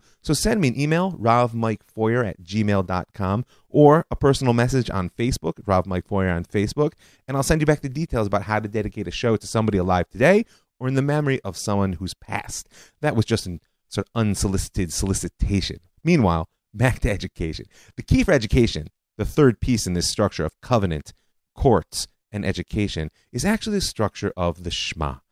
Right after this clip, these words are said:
The Kriyat Shema, the, the declaration of the unity of God, is a central prayer in the Jewish liturgy. If you're not familiar with it, Google it, people,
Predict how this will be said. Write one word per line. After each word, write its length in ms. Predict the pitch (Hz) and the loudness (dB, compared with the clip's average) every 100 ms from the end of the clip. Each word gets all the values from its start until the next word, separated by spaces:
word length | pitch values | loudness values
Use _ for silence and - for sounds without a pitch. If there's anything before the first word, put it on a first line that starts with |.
| _ _ _ | _ _ _
The 60 | - | -4
Kriyat 280 | 262 226 | 2 2
Shema, 180 | - 120 | 4 2
the, 160 | 107 113 | 2 -2
the 140 | 113 | -4
declaration 720 | 101 156 156 - 131 151 135 | -4 -6 -10 -4 -2 0 -2
of 100 | 117 | -4
the 60 | 98 | -2
unity 420 | 107 117 - 104 | -2 -2 -4 -6
of 140 | 90 85 | -6 -6
God, 280 | 87 78 | -4 -4
is 80 | 87 | -6
a 60 | 120 _ | -10 _
central 560 | - - 202 190 - 113 | -12 -2 0 0 0 -2
prayer 480 | - 117 95 76 - _ _ | 0 2 2 2 -4 _ _
in 100 | 117 | -2
the 80 | 107 | 0
Jewish 260 | 98 92 | 2 0
liturgy. 300 | 98 98 151 | 2 0 2
If 100 | 165 | 0
you're 80 | 117 | 2
not 220 | 113 113 | 0 0
familiar 300 | - 95 92 | -2 -2 0
with 160 | 85 147 | 0 2
it, 160 | 160 - _ _ _ _ | 0 0 _ _ _ _
Google 320 | 120 95 87 | 4 6 4
it, 160 | 82 - | 2 -2
people, 420 | 98 123 175 | -4 0 0